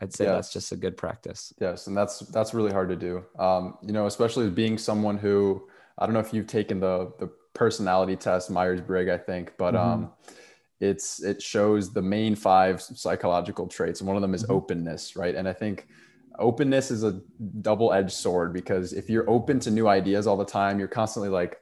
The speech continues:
Speaker 2: "Oh man, like, what do I listen to?" And I think that's where a lot of the frustration comes in. And that's part of the reason why it's so difficult for people to be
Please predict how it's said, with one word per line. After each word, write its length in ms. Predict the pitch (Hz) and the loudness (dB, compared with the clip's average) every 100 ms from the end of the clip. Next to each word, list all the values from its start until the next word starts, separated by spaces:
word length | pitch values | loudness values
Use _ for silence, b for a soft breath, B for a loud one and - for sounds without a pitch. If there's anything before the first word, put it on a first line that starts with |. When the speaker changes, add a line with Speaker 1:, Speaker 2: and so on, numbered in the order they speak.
| - | 2
Speaker 2:
"Oh 200 | 113 107 | 6 6
man, 360 | 98 107 104 | 6 4 2
like, 200 | 92 92 | 0 -2
what 280 | 101 117 120 | 2 2 2
do 160 | 113 95 | 0 2
I 100 | 90 | 2
listen 380 | 98 110 104 87 | 2 -2 -4 -6
to?" 180 | 85 | -6
And 80 | 87 | -4
I 60 | 95 | -4
think 280 | - 135 - | -2 -4 2
that's 280 | 104 104 | 2 2
where 100 | 113 | 0
a 60 | 104 | 4
lot 180 | 98 104 | 6 4
of 80 | 107 | 2
the 80 | |
frustration 640 | 101 101 98 - 98 - 98 | 0 -2 -2 0 -2 -2 -6
comes 260 | 98 90 | -6 -4
in. 140 | 95 101 | -4 -4
And 100 | 90 | -2
that's 300 | 98 - - B B | -2 -4 -14 B B
part 200 | _ 117 | _ 2
of 40 | 151 | 4
the 60 | |
reason 240 | 117 117 117 | 2 0 2
why 140 | 107 | 2
it's 160 | 98 - | 0 -2
so 240 | 110 110 | -2 -2
difficult 680 | 92 90 110 107 123 120 - | 0 -2 -4 0 0 0 -6
for 80 | 107 | -6
people 320 | 110 104 107 | -4 -4 -6
to 140 | 107 | -6
be 420 | 87 101 104 95 | -2 2 2 0